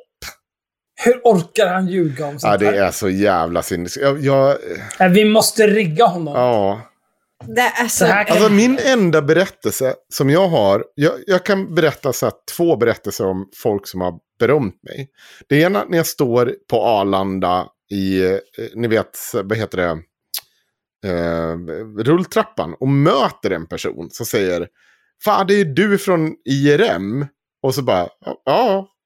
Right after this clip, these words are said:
Speaker 2: ja, ja, fan, ni är ju skitbra." Och så var det inget mer. Det. Och den andra gången var det en som skrattade och så bara: "Ha, bra podd", <laughs> sa han åt det här för några månader sedan. Alltså, det är ju inte så att någon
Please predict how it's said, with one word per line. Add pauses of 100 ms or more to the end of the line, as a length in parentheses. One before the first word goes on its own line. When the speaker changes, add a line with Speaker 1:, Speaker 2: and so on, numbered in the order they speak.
Speaker 2:
ja, (220)
ja,
fan,
ni
är
ju
skitbra." (200)
Och
så
var
det
inget
mer. (420)
Det. (460)
Och
den
andra
gången
var
det
en
som
skrattade
och
så
bara: (400)
"Ha, (280)
bra (100)
podd", (200)
<laughs>
sa
han
åt
det
här
för (300)
några
månader
sedan. (360)
Alltså,
det
är
ju
inte
så
att
någon